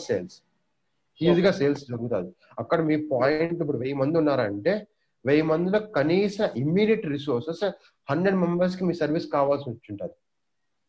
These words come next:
Speaker 2: Maybe. Hmm.
Speaker 1: Maybe, అదే చెప్తాను. Maybe hundred కావచ్చు, ఫిఫ్టీ కావచ్చు, ten members కావచ్చు.
Speaker 2: అవును, అవును.
Speaker 1: So confirm గా ఉంటది, వాళ్ళు ఆ service వెంటనే తీసుకుంటారు. At least మీకు leads అన్న వస్తాయి.
Speaker 2: Exactly, అవును.
Speaker 1: మళ్ళీ sales మీరు, మీరు చెప్పేదాన్ని బట్టి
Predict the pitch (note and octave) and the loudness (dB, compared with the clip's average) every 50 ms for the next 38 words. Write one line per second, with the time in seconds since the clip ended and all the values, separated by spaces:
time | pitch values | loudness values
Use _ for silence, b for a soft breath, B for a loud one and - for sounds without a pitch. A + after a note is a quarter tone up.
0 | _ - D3 C#3+ C3+ A#2+ A#2+ A2+ - _ _ - C#3 C3 A#2+ A2+ A#2 _ _ _ | _ -6 -4 -4 -4 -4 -6 -10 -10 _ _ -8 -8 -8 -10 -12 -18 _ _ _
1 | _ _ _ _ _ _ _ _ _ _ _ _ _ C#3+ D3 B2 G2 F2+ - B2 | _ _ _ _ _ _ _ _ _ _ _ _ _ -2 0 0 0 -2 -2 -2
2 | C3 A#2+ G#2 - - - - - _ _ _ B2+ C3 C3 D3+ D3+ - A#2+ A2+ A2 | -2 -2 -4 -6 -10 -14 -18 -20 _ _ _ -2 0 0 0 0 -2 -4 -6 -4
3 | A2+ A#2+ C3+ C#3+ C3 C#3+ C#3 D3+ - - C#3+ C3+ - F3 - E3 D#3 D#3 - E3 | 0 0 0 2 2 4 2 2 2 0 -6 -4 -2 2 2 2 2 2 2 2
4 | D#3+ E3+ E3+ E3 E3 D#3 D3+ D3+ - G#3 F#3 F#3 F#3 - - D#3+ D#3 D3 C3+ - | 4 4 4 4 4 2 0 -2 -2 -2 -2 -2 -4 -6 -4 -2 -2 -2 -4 -8
5 | - _ _ _ _ _ _ - C3+ C3 - - - _ _ _ - G#3 - - | -12 _ _ _ _ _ _ -4 -2 -2 -2 -4 -10 _ _ _ -6 -2 0 2
6 | D3+ D#3+ E3+ - G#3+ G#3 G#3 G3+ F#3+ E3 C#3 A#2 G#2 F#2+ G2 A2+ D3 E3+ F3+ E3+ | 2 2 2 4 4 6 6 6 6 4 4 4 2 0 0 2 2 4 4 2
7 | D#3+ - - E3 E3+ G3+ F#3+ F3+ E3 E3 F3 F3+ D#3 D3+ D3+ D3+ D3+ - C#3 - | 2 2 0 0 0 2 2 2 2 2 2 0 -2 -2 -2 -4 -4 -6 -10 -10
8 | - - A2+ A#2 - - F#3+ F#3 E3+ D3 C#3 C#3 B2+ B2 D3 F3 F3+ F#3 F#3+ F3 | -10 -10 -12 -10 -4 -2 0 0 0 -2 -4 -4 -4 -2 -2 -2 0 0 0 2
9 | D#3 B2+ G#2+ - - - - _ _ _ _ _ _ _ _ _ _ _ _ _ | 2 2 0 -2 -6 -16 -20 _ _ _ _ _ _ _ _ _ _ _ _ _
10 | _ _ - C3+ C#3 D3 C3+ A#2 A#2+ A#2 A#2 - A#2 B2 D#3+ E3+ E3+ - E3+ F3+ | _ _ -10 -4 0 0 0 0 -2 -6 -10 -10 -2 0 0 0 0 0 0 0
11 | F#3+ F3+ - - - - - - C3+ C#3+ D3+ D3+ D3+ D3 D3 - C3+ C#3 C#3 C3+ | 0 0 -2 -8 -14 -20 -14 -6 -2 2 4 4 4 4 2 2 0 -2 -2 -2
12 | C#3 C#3 - - A#2+ A2 G2+ F#2 F2+ F2 E2+ - - | -2 -2 -2 0 0 0 0 -2 -4 -6 -10 -12 -16